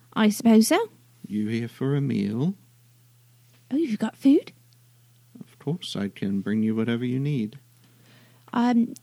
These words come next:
Speaker 1: the Kenku outside said that I was here for a meeting.
Speaker 2: Oh, you're here to see the boss.
Speaker 1: Do you know anything of this?
Speaker 2: Uh, it's awful late. I can go wake him. All right.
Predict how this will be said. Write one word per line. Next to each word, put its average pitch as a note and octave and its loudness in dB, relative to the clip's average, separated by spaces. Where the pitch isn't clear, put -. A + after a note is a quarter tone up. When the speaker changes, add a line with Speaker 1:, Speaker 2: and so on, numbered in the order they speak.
Speaker 1:
the A#3+ 4
Kenku B3+ 6
outside G#3+ 4
said G#3+ 8
that A3 6
I A3 8
was A#3 10
here B3+ 8
for C4 6
a C4 10
meeting. A3+ 8
Speaker 2:
Oh, C#3 0
you're G2 -4
here G#2+ -6
to - -12
see - -6
the G#2+ -4
boss. - -6
Speaker 1:
Do G#3 4
you G3 8
know G3+ 6
anything A#3+ 4
of C4+ 4
this? - -4
Speaker 2:
Uh, - -6
it's - -12
awful C#3+ -2
late. A#2+ 0
I G#2 -2
can A2+ 0
go G#2+ 2
wake G#2+ -2
him. - -6
All - -6
right. F#2+ -8